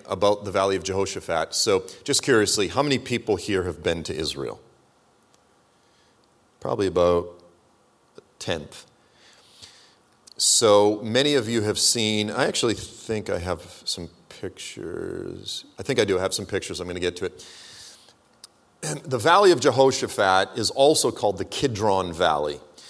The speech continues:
So if you're on the, if you're on the Mount of Olives, which is opposite the Temple Mount, so you've s-, if you haven't been to Israel, you've seen pictures where you're looking over at the golden domed mosque.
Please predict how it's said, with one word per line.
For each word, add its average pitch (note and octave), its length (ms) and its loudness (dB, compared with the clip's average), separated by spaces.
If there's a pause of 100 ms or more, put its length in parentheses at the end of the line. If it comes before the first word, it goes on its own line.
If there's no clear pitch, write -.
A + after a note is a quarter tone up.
(180)
So A2 260 2
if A2 180 -4
you're D3 160 4
on F3 140 4
the, D3 120 2 (220)
if B2 160 -4
you're C#3 180 2
on D#3 280 4
the A#2+ 80 0
Mount B2 400 2
of - 220 -4
Olives, G2 920 2 (520)
which G#2+ 220 -2
is - 300 -2
opposite D#3 640 4
the G#2 100 -2
Temple C3+ 480 0
Mount, F#2 460 0
so G#2+ 160 0
you've G2 180 -2
s-, - 140 0 (240)
if A#2+ 160 -6
you C3 80 6
haven't B2+ 200 4
been G2+ 160 2
to G2+ 40 -4
Israel, F2+ 300 0
you've F2+ 160 -2
seen A#2 220 -2
pictures - 600 -4 (260)
where G2+ 140 -4
you're F#2 140 0
looking C3 540 2
over G#2+ 420 4
at F#2+ 160 -2
the F#2+ 80 -2
golden A2+ 640 2
domed G#2+ 560 0
mosque. F#2 640 0